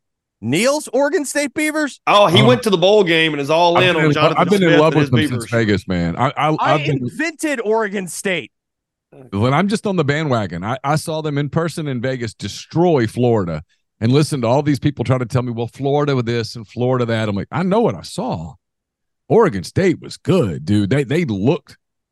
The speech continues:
Speaker 3: they looked like a Big Ten team with, uh, just
Speaker 1: Mi-,
Speaker 3: enough S E C
Speaker 1: that's who
Speaker 3: speed on
Speaker 1: Michigan State should go throw the money at.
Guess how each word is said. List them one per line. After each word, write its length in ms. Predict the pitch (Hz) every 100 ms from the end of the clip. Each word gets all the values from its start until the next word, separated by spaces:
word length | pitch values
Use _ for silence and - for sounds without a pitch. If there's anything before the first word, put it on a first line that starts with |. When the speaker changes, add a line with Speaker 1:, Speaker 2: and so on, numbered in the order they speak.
| _ _ _ _ _ _ _
Speaker 3:
they 200 | - 202
looked 340 | 170 139 180 127
like 260 | 143 135
a 80 | 117
Big 640 | 87 78 85 - 135 156 139
Ten 420 | - 143 151 151 139
team 360 | 147 151 151
with, 260 | 123 110 - _ _
uh, 140 | 73 90 -
just 460 | 107 - - 170
Speaker 1:
Mi-, 60 | 131
Speaker 3:
enough 260 | 139 139 -
S 240 | 123 123 131
E 100 | 117
C 180 | -
Speaker 1:
that's 120 | 123 160
who 160 | -
Speaker 3:
speed 40 | 208
on 40 |
Speaker 1:
Michigan 440 | 180 180 196 190 170
State 320 | - 175 165
should 180 | 151 135
go 140 | 143
throw 280 | - 139 139
the 60 |
money 340 | 117 127 117 87
at. 200 | 69